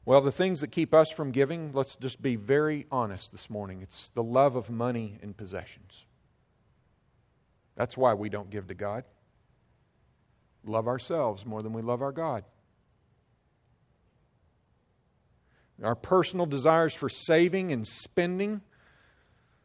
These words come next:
are first on us and not on God.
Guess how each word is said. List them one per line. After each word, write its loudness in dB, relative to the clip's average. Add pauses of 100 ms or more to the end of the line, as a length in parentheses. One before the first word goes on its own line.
(800)
are -6
first -2 (320)
on -6
us -4 (1200)
and -12
not 0
on -2
God. -2